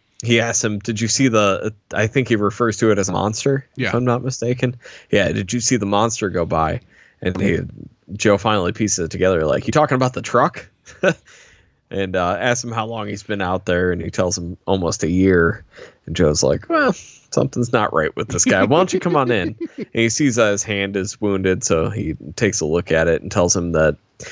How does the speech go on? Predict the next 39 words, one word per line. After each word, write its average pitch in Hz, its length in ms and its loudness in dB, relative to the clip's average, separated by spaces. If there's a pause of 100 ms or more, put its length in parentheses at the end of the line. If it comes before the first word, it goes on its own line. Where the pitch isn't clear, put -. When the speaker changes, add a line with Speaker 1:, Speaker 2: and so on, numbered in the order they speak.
(120)
Speaker 1:
his 117 200 2
wife, 104 340 4
Mary 101 300 0
Lou, 120 480 4 (280)
played 110 200 2
by 90 220 0
Evans 104 360 -4
Evans, 101 580 -6 (100)
just - 200 -18
'cause - 140 -14
I 101 40 -4
wanna 92 180 -4
bring 92 200 0
it 90 80 -2
up 87 160 0
again, 90 240 -2 (380)
uh, 101 180 2 (320)
<laughs> - 300 -18
is 107 280 0
a, 98 320 2
uh, 82 340 2
nurse 123 420 2
of 78 140 -10
some 76 180 -8
sort. - 320 -10 (920)
Speaker 2:
Yeah, 156 260 2 (120)
and 139 220 -2
it's 147 180 -2
like, 147 220 -4 (100)
like 160 240 2
I - 40 -2
said, 151 120 -2
that 147 160 0
first 202 220 -4
bit 165 120 -2
when 151 120 0
you 131 60 0
see 143 340 0
him, 127 340 2